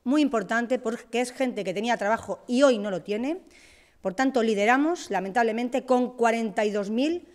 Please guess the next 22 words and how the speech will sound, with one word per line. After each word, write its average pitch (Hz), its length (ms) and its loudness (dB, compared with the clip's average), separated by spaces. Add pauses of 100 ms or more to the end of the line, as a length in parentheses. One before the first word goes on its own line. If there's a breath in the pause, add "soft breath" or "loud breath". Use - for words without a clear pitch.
(140 loud breath)
afiliaciones 240 920 -6
menos 247 640 -4 (760 soft breath)
en 202 200 0
la 196 80 0
Seguridad 190 400 -2
Social 254 580 2 (840 soft breath)
y 254 120 2
porque 254 720 0 (440)
el 214 180 -2
paro 254 240 2
ha 269 80 6
subido 233 580 -2
en 190 140 -6
el 185 140 -2
último 240 440 -2
año 220 480 -6
el 180 140 -6
doble 202 260 -6
que 190 80 -12
la 156 120 -6
media 156 200 -8
nacional. 139 480 -14